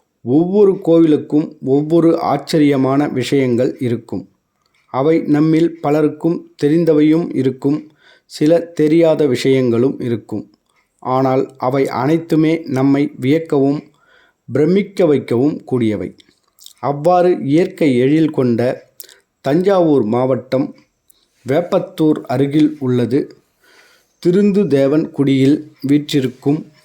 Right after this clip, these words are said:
கற்கடேஸ்வரர் கோவில் ஒரு ஆச்சரியமான தகவல் உள்ளது. தேவார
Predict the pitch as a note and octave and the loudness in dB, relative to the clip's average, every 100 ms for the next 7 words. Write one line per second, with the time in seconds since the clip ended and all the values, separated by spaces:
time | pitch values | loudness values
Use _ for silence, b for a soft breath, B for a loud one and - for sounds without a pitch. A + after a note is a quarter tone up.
0 | _ _ _ _ _ _ _ _ _ _ | _ _ _ _ _ _ _ _ _ _
1 | _ B B B _ - C#3 C#3 - _ | _ B B B _ -8 -6 -6 -10 _
2 | - E3+ D#3+ D#3+ D#3 - B2 B2 - - | -4 0 2 0 -2 -2 -2 -2 -4 -4
3 | C3+ B2 A2+ - - _ b b b b | -2 0 0 -4 -12 _ b b b b
4 | b b b _ B2 C#3+ E3+ - - D#3+ | b b b _ 0 2 0 -2 -2 -2
5 | E3 F3+ D#3+ D3+ C3+ B2 C#3+ - _ B2+ | -2 0 2 2 0 0 -4 -8 _ -2
6 | B2+ D3 C#3+ B2+ A2 G2+ F2+ - _ _ | 0 0 0 0 -2 -4 -8 -14 _ _
7 | b b b b b b b - B2 D#3 | b b b b b b b -6 -2 0
8 | E3+ F3 E3+ | 2 2 0